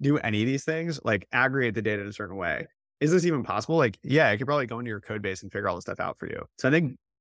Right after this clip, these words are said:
to your point, like, getting context on the code base, on internal Notion docs, on anything, and then being able to just be a customer service rep is frankly even, like, a hundred times better than any human customer service rep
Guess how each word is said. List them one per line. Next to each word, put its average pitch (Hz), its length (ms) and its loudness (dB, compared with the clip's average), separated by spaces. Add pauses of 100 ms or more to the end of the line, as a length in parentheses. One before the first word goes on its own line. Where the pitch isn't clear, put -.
to 131 120 -2
your 113 80 0
point, 131 260 4
like, 107 160 0
getting 131 180 2
context 117 440 -4
on 95 320 -8
the - 60 -8
code 156 200 4
base, 131 260 4
on 110 100 -2
internal 104 540 -4 (160)
Notion 151 380 0
docs, 110 320 2
on 107 220 -6
anything, 120 460 -2 (340)
and 117 100 2
then 123 120 4
being 117 160 4
able 107 180 0
to 104 60 -6
just 101 160 -8 (260)
be 101 420 2 (300)
a 104 400 -2
customer 117 400 -6
service 95 360 -2
rep 123 280 4 (340)
is 120 140 -2
frankly 143 300 2
even, 117 180 0
like, 101 240 -2
a 117 40 -8
hundred 127 260 -8
times 104 260 -4
better 104 260 0
than 107 140 -2
any 95 180 -6
human 95 300 -8
customer 123 320 -2
service 143 280 -2
rep 160 220 2